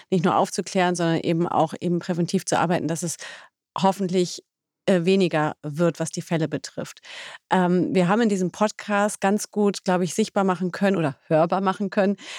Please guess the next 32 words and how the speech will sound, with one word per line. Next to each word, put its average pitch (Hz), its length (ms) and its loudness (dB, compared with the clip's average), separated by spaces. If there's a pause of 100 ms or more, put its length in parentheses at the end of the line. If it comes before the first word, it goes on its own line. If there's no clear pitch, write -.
(160)
ähm, 190 320 4 (160)
an 202 180 4
wie 220 140 4
vielen, 208 640 2 (160)
in 185 180 2
wie 247 120 4
vielen 208 220 2
Mechanismen 196 600 2
sexuelle 185 420 0
Gewalt 175 460 0
stattfindet, 147 760 -2
sei 185 220 2
es 180 180 -2
auf 180 180 0
Instagram, 175 540 0
sei 151 180 0
es 170 120 -2
auf - 100 -4
der 208 120 0
Straße, 190 440 -2
sei 180 200 -2
es 185 140 -2
im 214 260 2
Club, - 360 -2
sei 175 280 0
es - 200 -4
eben 170 320 0
bei 147 120 2
der 165 120 0
Familie 175 400 0
zu 170 180 -4
Hause. 151 340 -2